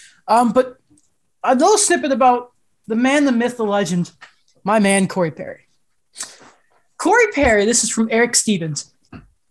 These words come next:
Corey Perry is going to be playing his tenth playoff series since being bought out by the Ducks. I'm sorry, I still love you all.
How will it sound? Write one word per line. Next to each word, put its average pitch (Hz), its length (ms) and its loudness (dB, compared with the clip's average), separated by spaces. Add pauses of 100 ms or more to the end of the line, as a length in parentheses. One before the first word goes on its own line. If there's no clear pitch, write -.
Corey 403 360 2
Perry 180 460 0
is 220 240 -2
going 254 300 2
to 254 140 0
be 233 120 0
playing 220 360 -2
his 175 300 -2
tenth - 480 -4
playoff 214 480 0
series 170 600 -4 (100)
since 185 220 -2
being 220 300 4
bought 202 300 2
out 190 220 2
by 180 120 2
the 170 80 0
Ducks. 165 460 -4
I'm 180 140 -2
sorry, 214 460 2
I 180 120 0
still 220 280 0
love 190 220 -2
you 170 160 -4
all. 139 280 -8